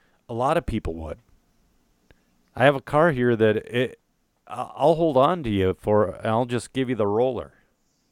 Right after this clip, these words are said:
<laughs> I mean, shoot, it's M B X eight. I finally figured it out and just haven't raced it in a year.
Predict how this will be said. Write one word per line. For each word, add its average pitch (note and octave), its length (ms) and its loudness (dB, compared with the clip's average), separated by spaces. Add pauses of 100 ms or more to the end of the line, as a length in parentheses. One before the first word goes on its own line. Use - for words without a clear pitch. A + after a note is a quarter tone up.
(300)
<laughs> - 120 -16 (1800)
I G2+ 80 -8
mean, E2 380 -12 (120)
shoot, C3 540 -4
it's - 720 -10 (1800)
M A2 180 -8
B A2 160 2
X - 320 0
eight. B2 280 0 (580)
I G2 120 -6
finally A2+ 400 -4
figured G#2+ 400 -4
it F#2+ 120 0
out A2+ 320 2 (200)
and F#2+ 200 -12
just G2+ 240 -4
haven't G#2 320 0
raced G#2+ 340 -2
it F#2+ 100 -4
in F2+ 120 -2
a F2+ 60 -6
year. E2+ 340 -6